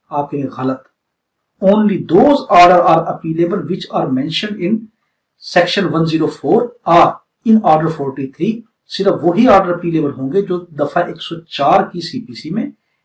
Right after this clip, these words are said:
या सीपीसी के order तैतालीस में, फ़ोर्टी थ्री में जो अपीलेबल हैं वो अपीलेबल होंगे। तो इसका rule one है, appeal from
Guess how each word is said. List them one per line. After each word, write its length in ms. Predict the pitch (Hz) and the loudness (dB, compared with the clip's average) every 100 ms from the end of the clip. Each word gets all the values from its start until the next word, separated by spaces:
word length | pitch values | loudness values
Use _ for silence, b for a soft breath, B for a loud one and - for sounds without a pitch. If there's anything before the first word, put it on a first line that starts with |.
| 170 | -2
या 180 | 185 220 | 2 2
सीपीसी 540 | - 208 220 220 196 | 0 -4 -2 -4 -4
के 120 | 208 | -4
order 320 | 202 151 156 202 | -2 0 0 0
तैतालीस 680 | - 165 151 151 175 202 | -2 -4 2 2 4 0
में, 80 | 156 | -2
फ़ोर्टी 340 | - 151 151 147 | -6 -6 -6 -8
थ्री 180 | - 214 | 0 2
में 100 | 214 | 4
जो 100 | 165 | 2
अपीलेबल 360 | - 135 131 123 | 0 -2 -4 -4
हैं 140 | 131 | -8
वो 140 | 151 165 | -2 2
अपीलेबल 440 | 165 123 113 107 | 2 0 -10 -14
होंगे। 260 | - 107 - _ _ _ _ _ _ _ _ - | -20 -20 -20 _ _ _ _ _ _ _ _ -6
तो 60 | |
इसका 180 | 214 208 | -2 2
rule 160 | 185 220 | 4 4
one 220 | 180 202 | 4 2
है, 140 | 208 220 | 2 -2
appeal 340 | 233 220 254 | -2 0 0
from 340 | - 175 180 | 2 4 4